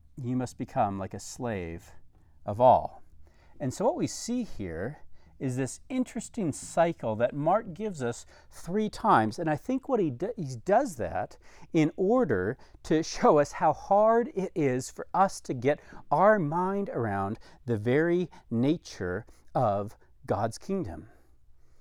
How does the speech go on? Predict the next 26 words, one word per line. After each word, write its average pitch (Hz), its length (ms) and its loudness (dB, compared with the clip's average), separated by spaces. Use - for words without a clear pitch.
Jesus 180 420 -2
explains 180 640 0
that 139 100 -6
the 120 80 0
way 165 340 4
his - 220 -4
kingdom 208 600 -4
will 135 80 -2
be 117 160 0
established 135 840 2
is - 180 -2
through 120 400 4
his 156 280 0
death 98 460 -2
and 117 140 -4
resurrections. 113 960 0
Right? 151 160 0
The 139 120 0
disciples, 190 600 2
though, 110 140 -2
continually 160 760 -2
misunderstand 160 1200 0
it 262 180 2
by - 120 -6
rebuking 139 580 0
him, 214 180 2